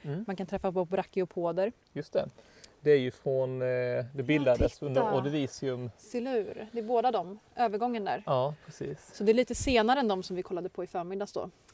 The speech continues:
Speaker 1: Just det.
Speaker 2: Ehm, graptoliter.
Speaker 1: Mm.
Speaker 2: Trilobiter ska vi kunna se.
Speaker 1: Mm. Precis.
Speaker 2: Och det här har vi ju fått höra från ganska många att det är väldigt härligt. Och det är
Speaker 1: Precis.
Speaker 2: helt förbjudet att hacka och gräva och sånt där.
Speaker 1: Exakt. Bra att veta.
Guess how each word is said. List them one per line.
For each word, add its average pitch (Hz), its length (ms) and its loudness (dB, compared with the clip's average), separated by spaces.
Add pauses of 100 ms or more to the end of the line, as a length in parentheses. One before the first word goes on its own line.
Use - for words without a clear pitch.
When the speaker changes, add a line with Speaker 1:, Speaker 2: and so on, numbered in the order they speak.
Speaker 1:
Just - 220 -12
det. - 120 -10 (340)
Speaker 2:
Ehm, 190 540 -4
graptoliter. 185 920 -2 (140)
Speaker 1:
Mm. 131 300 -6 (680)
Speaker 2:
Trilobiter 180 640 0
ska 214 120 -2
vi 208 100 2
kunna 208 200 -8
se. 202 240 -2 (260)
Speaker 1:
Mm. 139 260 -2 (800)
Precis. - 600 -8
Speaker 2:
Och 208 120 -10
det 202 80 -8
här 196 160 -8
har 220 80 -4
vi 220 100 -2
ju 190 100 0
fått 196 180 -10
höra 185 240 -8
från 190 140 -14
ganska 185 180 -14
många 196 380 -8
att - 140 -12
det 175 480 -10
är 175 280 -14 (1000)
väldigt 185 440 -6
härligt. 175 520 -10
Och 208 60 0
det 160 60 8
är - 20 10
Speaker 1:
Precis. 220 160 6
Speaker 2:
helt 233 200 6
förbjudet 180 440 0
att 180 180 -4
hacka 180 340 -10
och 175 220 -8
gräva 190 360 -8
och 175 80 -10
sånt 185 180 -14
där. 196 160 -12
Speaker 1:
Exakt. - 440 -8
Bra 123 460 4
att 120 60 0
veta. 127 320 -2